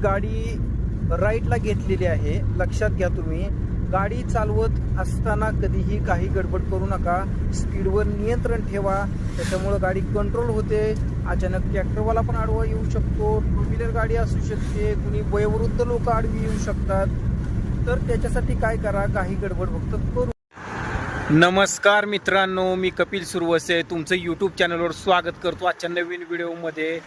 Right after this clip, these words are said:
आता आपल्याला जायचं आहे इंदापूर साईडला, बावडा आहे, तिथे जायचं आहे.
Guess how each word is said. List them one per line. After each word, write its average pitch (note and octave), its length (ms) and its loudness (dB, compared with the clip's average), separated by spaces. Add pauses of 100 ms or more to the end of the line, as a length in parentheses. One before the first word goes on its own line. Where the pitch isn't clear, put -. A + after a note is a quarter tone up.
(260)
आता F#3 240 0
आपल्याला A3 280 0
जायचं G#3+ 260 2
आहे G#3 140 0
इंदापूर G#3+ 400 0
साईडला, G#3 380 0
बावडा G3+ 380 2
आहे, G3+ 320 2 (420)
तिथे G#3 220 2
जायचं G#3+ 340 2
आहे. F#3+ 320 0